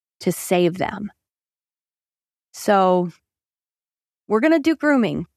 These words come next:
We're gonna do grooming for three hundred and sixty-five days. And we're gonna learn every tactic that we have ever heard <laughs> of, that anybody else that's out there that has a grooming story and would like to share it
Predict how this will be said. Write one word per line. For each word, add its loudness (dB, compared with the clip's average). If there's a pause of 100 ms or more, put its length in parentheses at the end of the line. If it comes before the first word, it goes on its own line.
(100)
We're -4
gonna 0
do 2
grooming 2
for -2
three 0
hundred 2
and 0
sixty-five -2
days. -2 (1000)
And 0
we're 2
gonna 2
learn 2 (680)
every 2
tactic 0
that -4
we 0
have -2
ever 0
heard -2
<laughs> -4
of, -2 (320)
that -4
anybody 2
else 0 (140)
that's -6
out 0
there 0 (300)
that -4
has 0
a -2
grooming 0
story 0
and 0
would 0
like 2
to -6
share 0
it -2